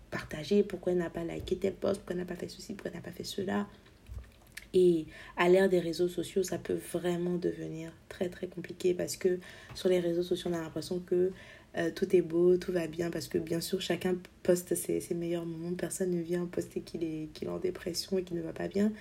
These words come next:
Et donc, cette sorte de compétition de qui va montrer le plus qui va bien, qui va montrer le plus que ça va chez lui, qui va montrer qu'il a le plus d'apparat, d'articles de luxe, et cetera, et cetera, ça peut vraiment,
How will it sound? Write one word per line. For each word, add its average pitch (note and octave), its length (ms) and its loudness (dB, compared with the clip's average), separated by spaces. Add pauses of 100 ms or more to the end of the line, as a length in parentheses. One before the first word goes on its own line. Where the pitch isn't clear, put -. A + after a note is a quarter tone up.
(440)
Et G3 80 10
donc, G#3 220 8
cette G#3+ 200 8
sorte G#3 200 8
de F#3 60 8
compétition F3+ 760 2
de F#3 200 6
qui F3+ 260 0
va G3 140 8
montrer F3+ 340 0
le F3 100 4
plus G3 340 0
qui - 160 -6
va F3 160 4
bien, F#3 240 0
qui F3+ 120 -2
va F#3+ 120 4
montrer F3+ 300 -2
le E3+ 100 0
plus G3+ 320 -4
que - 120 2
ça F#3 180 2
va E3+ 140 -2
chez F3 240 -2
lui, F3+ 160 -6
qui F#3+ 120 -12
va F#3 100 0
montrer F3 320 -2
qu'il F#3 160 -2
a E3 80 -2
le E3 120 0
plus F#3 260 -4
d'apparat, F3 720 2 (580)
d'articles F#3+ 520 4
de F3 100 8
luxe, F#3+ 300 6
et G3 100 0
cetera, F3+ 460 2
et F3+ 120 -2
cetera, F3+ 560 -2 (720)
ça G3 200 2
peut G3+ 240 8
vraiment, F3+ 640 4